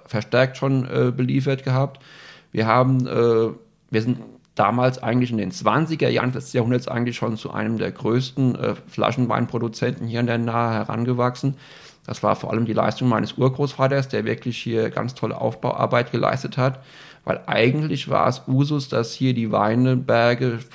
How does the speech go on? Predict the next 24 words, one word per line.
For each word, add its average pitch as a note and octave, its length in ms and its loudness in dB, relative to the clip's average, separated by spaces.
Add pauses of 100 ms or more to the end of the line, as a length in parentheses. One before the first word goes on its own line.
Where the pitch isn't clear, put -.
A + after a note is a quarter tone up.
(100)
schwerpunktmäßig A#2+ 680 -2
dafür A#2+ 600 0 (140)
bestimmt B2 440 -2
waren, B2 340 0 (360)
dass G#2+ 140 0
die A2+ 100 -4
Familie G#2+ 800 4
und F#2+ 240 -4
der F#2+ 120 2
Freundeskreis - 600 0
der - 140 -4
Familie - 500 -4
eigentlich G2 400 -6
damit F#2 280 -2
versorgt F2+ 500 -4
wurde. A#2+ 360 2 (460)
Einen G2 140 0
richtigen A#2+ 640 2
Vertrieb B2 800 2
hatten A2 300 0
damals A2+ 400 2
die G#2+ 160 0
wenigsten C3+ 420 0
Weingüter. C#3 640 2